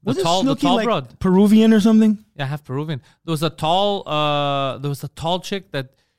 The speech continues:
Speaker 1: she had her husband that kept, like, passing by the show, this jacked guy. And then we find out later that she had, she was cheating on him and they didn't put her on the show. Like,
Speaker 2: Ugh.
Speaker 1: weird shit. Yeah.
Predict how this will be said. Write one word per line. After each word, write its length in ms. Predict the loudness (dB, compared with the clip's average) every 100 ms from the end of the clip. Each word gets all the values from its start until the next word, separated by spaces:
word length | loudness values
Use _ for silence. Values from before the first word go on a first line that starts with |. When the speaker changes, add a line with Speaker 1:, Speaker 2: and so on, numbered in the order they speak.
| _ _
Speaker 1:
she 200 | -8 -4
had 160 | -2
her 80 | -2
husband 400 | -2 -4 -4 -6
that 80 | -6
kept, 220 | -6 -8
like, 200 | -8 -10
passing 320 | -6 -6 -8 -6
by 140 | -6
the 80 | -6
show, 160 | -8
this 160 | -8 -8
jacked 260 | -8 -8 -6
guy. 260 | -6 -6 -8 _ _ _
And 100 | -4
then 120 | -2 -2
we 60 |
find 320 | -2 -2 0
out 140 | -2 -2
later 280 | -2 -2 -4
that 140 | -4
she 120 | -6
had, 160 | -10 -14
she 100 | -16
was 140 | -14
cheating 280 | -10 -6 -4
on 160 | -4 -4
him 100 | -4
and 100 | -6
they 60 | -6
didn't 200 | -8 -6
put 80 |
her 40 | -6
on 40 |
the 40 | -6
show. 140 | -8
Like, 160 | -6 -4
Speaker 2:
Ugh. 80 | -2
Speaker 1:
weird 220 | -2 -4
shit. 300 | -6 -8 -10
Yeah. 140 | -12